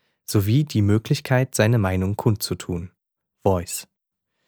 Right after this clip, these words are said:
Voice bedeutet nicht Partizipation, das heißt, es geht nicht um die tatsächliche Mitwirkung im Sinne der Einflussnahme auf Entscheidungen,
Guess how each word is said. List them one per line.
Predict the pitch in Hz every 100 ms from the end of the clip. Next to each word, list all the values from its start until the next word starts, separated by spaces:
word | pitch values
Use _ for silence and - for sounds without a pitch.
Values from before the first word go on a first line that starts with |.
| _ _ _ _ _ _ _ _ _
Voice | 101 98 156
bedeutet | - 127 104 104 - -
nicht | 120 -
Partizipation, | - 104 110 - 110 104 - - 120 87 90 _ _ _
das | - 98 -
heißt, | 110 - -
es | -
geht | - 107
nicht | 127 147 -
um | 113
die | 110
tatsächliche | - 117 - 127 - 117 107
Mitwirkung | 107 139 - 98 95 117 127 -
im | 110 104
Sinne | 107 120
der | 104
Einflussnahme | 98 98 - 135 - 123 127 131
auf | 120 120
Entscheidungen, | 127 - 139 101 90 92 135